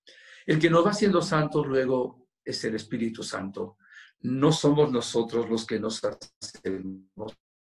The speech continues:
santos. Él nos hace santos, pero hay que dejarle obrar. Y evidentemente hay medios para ser santos.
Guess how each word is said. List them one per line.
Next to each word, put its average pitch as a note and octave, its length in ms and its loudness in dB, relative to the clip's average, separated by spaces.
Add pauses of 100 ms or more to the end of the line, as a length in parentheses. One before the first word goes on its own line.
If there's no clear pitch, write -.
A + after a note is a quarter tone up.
(240)
santos. - 760 -10 (400)
Él D#3+ 200 6
nos C#3 200 -2
hace - 280 -2
santos, - 880 -12 (280)
pero C#3 180 6
hay C#3 140 6
que C3+ 140 0
dejarle A#2+ 560 -4
obrar. G2+ 480 -6 (680)
Y F3+ 100 2
evidentemente F#3+ 640 2
hay E3 80 0
medios D#3 480 0
para A#2+ 220 -4
ser C#3 180 -10
santos. A2 720 -10